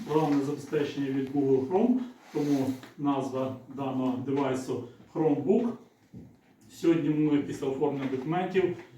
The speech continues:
готові передати, е, дані девайси вчителям громади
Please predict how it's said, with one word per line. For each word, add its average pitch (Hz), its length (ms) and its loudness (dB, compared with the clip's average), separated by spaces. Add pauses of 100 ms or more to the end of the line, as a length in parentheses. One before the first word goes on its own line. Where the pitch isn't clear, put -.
(200)
готові 139 440 4
передати, 139 680 0 (340)
е, 127 160 -6
дані 131 380 -2
девайси 175 680 0 (280)
вчителям 139 600 -2 (520)
громади 165 680 0